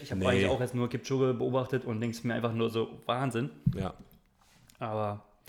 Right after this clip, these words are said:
Speaker 1: ist krass,
Speaker 2: Gut,
Speaker 1: inzwischen könnte man nicht mehr einen Kilometer mitlaufen.
Speaker 2: Nee, ist
Speaker 1: Also man
Speaker 2: echt
Speaker 1: kon-, hey, also jetzt gerade, ich mit meinem Bierbauch sowieso nicht mehr.
Speaker 2: <laughs> Ja, was macht denn da, deine Marathon-Vorbereitung? Das, also
Speaker 1: Oh,
Speaker 2: wir machen ja
Speaker 1: steif.
Speaker 2: zwei, wir machen ja interessante Events. Du machst jetzt einen Marathon als nächstes Mal.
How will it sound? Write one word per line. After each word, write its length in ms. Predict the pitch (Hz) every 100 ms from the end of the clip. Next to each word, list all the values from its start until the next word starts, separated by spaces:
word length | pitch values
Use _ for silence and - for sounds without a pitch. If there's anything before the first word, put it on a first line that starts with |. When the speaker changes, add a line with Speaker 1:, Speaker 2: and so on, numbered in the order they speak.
| - -
Speaker 1:
ist 80 | -
krass, 180 | - 127
Speaker 2:
Gut, 80 | 98
Speaker 1:
inzwischen 380 | 117 127 143 131
könnte 160 | 131
man 80 | 131
nicht 100 | 123
mehr 140 | 135 131
einen 200 | 143 139
Kilometer 340 | 139 117 104
mitlaufen. 440 | 98 95 92 95 90 - _ - - _ _ _ _ _ _ -
Speaker 2:
Nee, 140 | 87 87
ist 160 | -
Speaker 1:
Also 120 | 113
man 100 | 120 127
Speaker 2:
echt 180 | 139
Speaker 1:
kon-, 80 | 104
hey, 160 | 104 120
also 140 | 117 113
jetzt 220 | 120 -
gerade, 300 | 131 131 127
ich 160 | 117 131
mit 100 | 113
meinem 120 | 110
Bierbauch 260 | 127 120
sowieso 300 | 113 101 123
nicht 160 | 127 -
mehr. 120 | 110
Speaker 2:
<laughs> 640 | 110 131 107 117 - - -
Ja, 140 | 127
was 140 | 123 143
macht 200 | 143 147
denn 100 | 131
da, 220 | 101 113
deine 260 | 123 135
Marathon-Vorbereitung? 880 | 135 135 147 156 - 156 151 156 190 - - -
Das, 140 | 113
also 340 | 147 - 123 127
Speaker 1:
Oh, 20 |
Speaker 2:
wir 100 | 143
machen 140 | 151 165
ja 60 |
Speaker 1:
steif. 60 | 151
Speaker 2:
zwei, 360 | - 131 160 135
wir 80 | 131
machen 200 | 139 139
ja 80 |
interessante 560 | 120 131 117 - 139 135
Events. 280 | 113 131 143
Du 100 | 135
machst 180 | 127 -
jetzt 120 | -
einen 120 | 110
Marathon 480 | 117 147 147 156 165
als 220 | 135 -
nächstes 340 | 147 - 165 160
Mal. 200 | 160